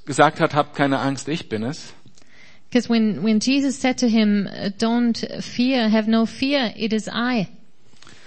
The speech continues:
Speaker 1: Hat er sofort die Stimme erkannt.
Speaker 2: He recognized the voice.
Speaker 1: Und er hatte den Glauben, dass er zu, zu, äh, dass es Jesus war.
Speaker 2: And he had the faith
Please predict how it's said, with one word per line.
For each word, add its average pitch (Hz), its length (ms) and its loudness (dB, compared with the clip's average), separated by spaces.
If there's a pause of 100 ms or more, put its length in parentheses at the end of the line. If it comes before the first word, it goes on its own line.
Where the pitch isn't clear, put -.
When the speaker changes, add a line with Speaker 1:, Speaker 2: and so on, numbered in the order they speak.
(220)
Speaker 1:
Hat 117 140 2
er 123 40 4
sofort 131 600 2
die 113 80 -4
Stimme 151 340 0
erkannt. 113 580 -4 (580)
Speaker 2:
He 220 220 0
recognized 220 760 0
the 214 120 2
voice. 202 520 -2 (480)
Speaker 1:
Und 107 140 -4
er 104 40 -2
hatte 127 160 2
den 120 240 0
Glauben, 104 540 0 (260)
dass 104 160 -8
er 98 100 -4
zu, - 200 -12 (420)
zu, - 240 -14
äh, 101 260 -2
dass 104 180 -4
es 113 140 -8
Jesus 101 320 -2
war. 85 260 -4 (300)
Speaker 2:
And 226 160 4
he 220 160 4
had 262 260 0
the 220 80 2
faith 262 420 0